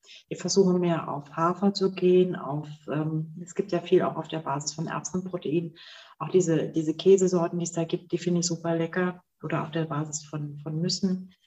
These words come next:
Das finde ich toll. Und ich versuche es halt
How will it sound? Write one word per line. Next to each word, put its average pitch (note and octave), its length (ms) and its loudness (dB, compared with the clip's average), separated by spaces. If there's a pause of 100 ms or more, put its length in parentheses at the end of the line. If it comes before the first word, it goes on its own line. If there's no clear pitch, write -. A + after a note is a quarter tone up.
(300)
Das F3+ 180 -4
finde E3+ 220 -4
ich - 100 -12
toll. D3+ 340 -2
Und D3+ 320 -4 (280)
ich - 120 -6
versuche F#3 460 6
es F3+ 220 -4
halt D#3+ 300 -2